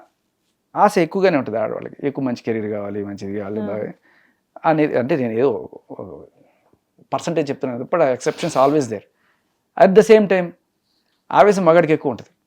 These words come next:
Speaker 2: మ్మ్.
Speaker 1: ఏదైనా తప్పు జరిగితే, "ఏయ్" అని చెప్పి కోపం వచ్చేసేది ఫస్ట్
Speaker 2: అవును.
Speaker 1: మగాడికి.
Speaker 2: మ్మ్.
Speaker 1: పురుషుడు పౌరుషం, స్త్రీ ఇలా.
Speaker 2: మ్మ్. మ్మ్.
Speaker 1: కానీ అదే చెప్తారు రివర్స్లో, ఎప్పుడైతే ఆవేశం ఎక్కువైపోతుందో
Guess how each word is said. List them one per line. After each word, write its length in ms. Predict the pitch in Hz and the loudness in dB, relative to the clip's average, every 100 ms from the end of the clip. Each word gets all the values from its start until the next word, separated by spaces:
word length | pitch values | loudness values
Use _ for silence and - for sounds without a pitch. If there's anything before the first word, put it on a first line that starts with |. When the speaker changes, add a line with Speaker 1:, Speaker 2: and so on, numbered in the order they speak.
| _ - 220 | _ -18 -14
Speaker 2:
మ్మ్. 160 | 214 | -6
Speaker 1:
ఏదైనా 220 | 135 127 | -2 -2
తప్పు 180 | 127 135 | -2 -2
జరిగితే, 240 | 131 117 143 185 | -2 0 4 4
"ఏయ్" 180 | 165 147 | 4 0
అని 100 | 147 | -2
చెప్పి 120 | 151 | -4
కోపం 220 | 151 156 | -2 -2
వచ్చేసేది 320 | 151 147 170 220 | -4 -6 -2 -2
ఫస్ట్ 140 | 190 | -2
Speaker 2:
అవును. 140 | 185 131 | -2 -4
Speaker 1:
మగాడికి. 280 | 131 120 - 208 | -4 -8 -18 -18
Speaker 2:
మ్మ్. 160 | 196 151 | -8 -4
Speaker 1:
పురుషుడు 280 | 156 170 | -4 -4
పౌరుషం, 400 | 170 147 147 147 | 0 0 0 -4
స్త్రీ 320 | - - 135 151 _ _ _ _ _ _ _ | -10 -6 -6 -8 _ _ _ _ _ _ _
ఇలా. 180 | - 117 | -8 -8
Speaker 2:
మ్మ్. 340 | 185 _ - 196 | -8 _ -18 -16
మ్మ్. 100 | 196 _ _ _ _ _ _ 220 | -18 _ _ _ _ _ _ -6
Speaker 1:
కానీ 580 | 220 226 214 190 175 - | -2 -2 -2 -2 -4 -2
అదే 200 | 165 220 | 2 4
చెప్తారు 360 | 190 165 117 - _ _ _ _ - | 4 2 -2 -10 _ _ _ _ 2
రివర్స్లో, 400 | 165 185 156 113 - _ _ _ _ _ 151 | 4 4 0 -8 -10 _ _ _ _ _ -6
ఎప్పుడైతే 480 | 147 214 214 202 | -2 6 6 8
ఆవేశం 520 | 175 139 156 233 233 202 | 6 6 8 8 8 2
ఎక్కువైపోతుందో 680 | 175 185 147 131 113 127 | -2 -2 -4 -6 -8 -8